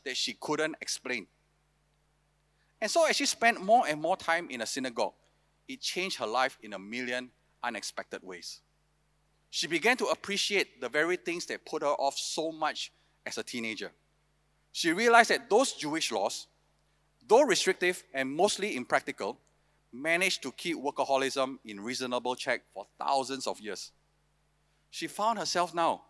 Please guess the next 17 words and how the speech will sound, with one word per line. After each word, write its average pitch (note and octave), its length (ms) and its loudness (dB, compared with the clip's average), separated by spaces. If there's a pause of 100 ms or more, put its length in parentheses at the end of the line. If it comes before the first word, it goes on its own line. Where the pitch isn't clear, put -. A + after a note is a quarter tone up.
(320)
ironically, D3 680 0 (720)
arguing C3+ 600 -2 (360)
for G2+ 100 -8
their F#2 120 -6
benefits. G2 680 -8 (1300)
Now, E3+ 80 -8
the D#3 100 0
main F#3+ 240 -2
point E3+ 220 4
is A2+ 100 -4
this. - 300 -4 (880)
Judith D#3+ 520 -2
came D3+ 240 -2
to - 140 -4
understand B2 540 -4
her G2+ 100 -8
condition. F#2 520 -10